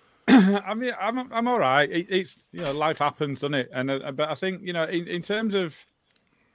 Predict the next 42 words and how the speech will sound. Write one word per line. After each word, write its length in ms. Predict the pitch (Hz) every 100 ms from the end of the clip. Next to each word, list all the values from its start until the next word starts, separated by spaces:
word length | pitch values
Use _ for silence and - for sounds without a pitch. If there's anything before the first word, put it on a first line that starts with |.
| _ _ _ _ _ _ _ _ - - - 123
I 40 | 190
saw 180 | 247
a 40 | 262
question 300 | 233 220 196
this 140 | 170
morning 340 | 180 175 165 147
of 120 | 131
a 360 | 143 135 135 131
friend 200 | 170 156
of 60 |
the 60 | 123
pod, 220 | - 117
Lee 140 | 107 104
Fryer, 400 | 120 131 160 160 _ -
um, 480 | 127 127 123 123 131
asking 280 | 131 - 143
how, 220 | 135 123 -
how 160 | 127 127
everybody 320 | 120 117 117
were 100 | 110
feeling 440 | - 131 127 117 113
and, 140 | 113 -
and 160 | 120 117
whether 180 | 110
they'd 180 | 107 104
calmed 260 | 123 117 110
down 220 | 117 120
or 100 | 110
whatever. 360 | 110 - 101 107
And 120 | 143
I 40 |
think 240 | - 240 233
I'm 120 | 185
just, 220 | - 214 - -
you 80 | 208
know, 100 | 214
when 120 | 202
it 100 | 196
comes 240 | 190 190
to 100 | -
the 80 | 160
football, 480 | - 165 147 139 131